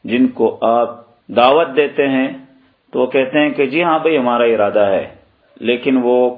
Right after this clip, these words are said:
کوئی تربیت، کوئی تیاری نہیں کرتے، تو سمجھ لیں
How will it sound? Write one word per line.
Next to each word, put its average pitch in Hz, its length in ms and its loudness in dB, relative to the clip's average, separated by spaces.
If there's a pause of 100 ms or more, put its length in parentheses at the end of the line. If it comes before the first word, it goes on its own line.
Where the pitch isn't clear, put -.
(120)
کوئی 202 400 2
تربیت، 123 800 0
کوئی 175 600 2
تیاری 123 420 2
نہیں 117 200 -2
کرتے، 110 440 -2 (540)
تو 113 80 -8
سمجھ 127 340 0
لیں 117 240 0